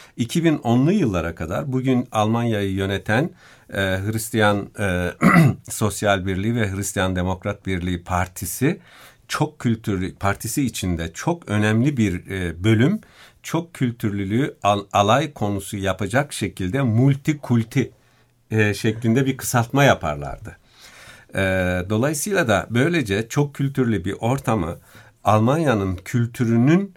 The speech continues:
e, bozulmasına yol açan bir etmen olarak değerlendirildi. Bir bölümü, hepsi demiyorum. Hatta sadece, e, Hristiyan Demokratlar ve Hristiyan Sosyal Birliği ile, e, sınırlı değildi bu yaklaşım. Alman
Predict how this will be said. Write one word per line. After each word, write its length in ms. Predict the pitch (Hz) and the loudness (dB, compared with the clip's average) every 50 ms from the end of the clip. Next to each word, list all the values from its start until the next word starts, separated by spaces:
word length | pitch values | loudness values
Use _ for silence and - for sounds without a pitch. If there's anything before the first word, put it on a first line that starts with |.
| _ _ _ _ _ _ - 98 | _ _ _ _ _ _ -4 -2
e, 300 | 101 98 92 85 87 95 | 0 0 0 -2 -2 0
bozulmasına 760 | 107 110 107 117 123 123 120 120 120 117 - 135 131 135 131 | 0 0 2 2 0 2 2 2 0 -2 -2 0 0 0 2
yol 240 | 117 104 107 120 123 | 2 2 2 2 2
açan 440 | 107 107 - - 131 135 147 135 | 0 -2 -2 -2 -4 -2 0 0
bir 160 | 131 127 - - | 0 0 0 0
etmen 400 | 117 110 - - 131 139 151 143 | -2 -2 0 2 4 4 6 6
olarak 480 | 113 92 82 76 76 73 - - _ | 4 4 2 0 -2 -4 -6 -8 _
değerlendirildi. 840 | 87 82 80 78 78 78 78 78 78 78 82 80 80 73 - 90 98 | -4 -4 -2 -2 -4 -4 -6 -6 -8 -8 -8 -8 -8 -6 -6 0 4
Bir 200 | 135 147 143 120 | 6 6 6 6
bölümü, 260 | 107 95 87 85 82 87 | 4 2 0 0 -2 -4
hepsi 320 | 101 - - - 120 107 | -4 -4 -6 -8 -2 0
demiyorum. 420 | 120 113 107 95 76 69 65 - - - _ _ _ _ | 2 2 2 0 -2 -6 -8 -12 -16 -20 _ _ _ _
Hatta 500 | - - 185 180 - - 113 80 67 - | 0 0 0 0 2 2 2 2 2 0
sadece, 640 | - - 110 107 135 175 165 143 131 110 92 87 87 - - _ _ _ _ - | -2 0 2 2 2 2 0 -2 0 0 0 0 -2 -6 -14 _ _ _ _ -8
e, 60 | 107 | -4
Hristiyan 680 | 101 98 98 95 95 110 120 117 - - 123 113 113 113 | -2 -2 -2 -2 -4 -4 -6 -6 -4 -2 0 0 2 2
Demokratlar 760 | 107 107 104 107 98 - - 104 101 - - 104 104 107 107 | 0 0 0 -2 -2 -4 -4 -6 -6 -4 -2 0 0 0 0
ve 140 | 104 101 95 | 0 -2 -2
Hristiyan 340 | 104 98 92 - 110 104 101 | -4 -6 -4 -2 0 0 0
Sosyal 500 | 101 - 104 95 - - 107 101 98 98 | -2 -2 -6 -6 -4 -2 -2 -2 0 -2
Birliği 400 | 104 101 98 98 101 101 101 98 | -2 -4 -2 -2 -2 -2 -2 -2
ile, 220 | 92 98 98 98 - - - - - - _ 110 | -2 -4 -4 -6 -8 -12 -16 -20 -20 -14 _ -6
e, 340 | 101 98 92 92 92 90 | -6 -4 -4 -4 -4 -4
sınırlı 520 | 87 - - 107 101 101 98 98 98 87 87 | -4 -4 -2 -2 -2 -2 -2 -2 -4 0 2
değildi 440 | 110 123 160 170 143 110 95 80 82 | 4 4 4 4 2 0 -4 -4 -2
bu 100 | 90 87 | -2 0
yaklaşım. 540 | 82 80 - - - 90 - - 175 226 - - - - - - - - _ _ | 0 -2 -4 -6 -6 -6 -2 -2 -2 -4 -4 -8 -16 -20 -20 -20 -20 -20 _ _
Alman 460 | 92 98 107 117 127 127 131 131 131 | 0 2 4 4 4 4 4 2 -2